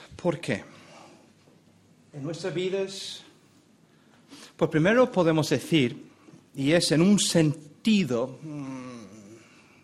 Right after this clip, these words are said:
para animarnos, es normal que haya escasez de la palabra de Dios. Es normal porque Satanás constantemente está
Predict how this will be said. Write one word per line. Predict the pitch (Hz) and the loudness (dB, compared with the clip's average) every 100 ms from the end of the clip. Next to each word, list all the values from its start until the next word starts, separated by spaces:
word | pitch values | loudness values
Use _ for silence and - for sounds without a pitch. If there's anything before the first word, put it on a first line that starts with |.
| _ _ _ _ - _ _ | _ _ _ _ -20 _ _
para | 156 | -6
animarnos, | 131 120 113 110 - 101 - - - _ _ _ - - - - | -4 -6 -8 -8 -10 -14 -14 -18 -18 _ _ _ -20 -20 -20 -8
es | 180 - | -6 -2
normal | 196 180 165 139 123 123 143 110 90 107 - - - | 0 2 2 2 0 0 0 -2 -6 -12 -18 -20 -10
que | 135 | -4
haya | 117 120 120 120 | -4 -4 -6 -8
escasez | 135 110 - 107 - 107 - - _ _ _ - - | -10 -10 -10 -10 -10 -12 -14 -20 _ _ _ -20 -12
de | 117 | -8
la | 113 | -8
palabra | - 110 104 104 104 - | -6 -6 -6 -8 -14 -16
de | 104 | -16
Dios. | - - - - - _ _ _ _ _ _ _ _ _ _ _ - - _ _ _ - _ _ _ - _ - - | -16 -18 -20 -20 -20 _ _ _ _ _ _ _ _ _ _ _ -20 -20 _ _ _ -20 _ _ _ -20 _ -18 -2
Es | 180 | 6
normal | 254 247 220 202 160 | 8 8 8 6 4
porque | - 147 180 | 0 -4 -2
Satanás | 156 - - - - 175 196 185 135 135 - - _ _ _ - | -2 -4 -6 -8 -6 -4 -2 0 -2 -4 -10 -14 _ _ _ -8
constantemente | 165 143 - - 175 220 208 185 180 165 - 120 127 | -4 -4 -6 -2 2 2 4 4 4 2 0 -2 -2
está | - 131 - - 160 180 | -6 -6 -2 4 6 4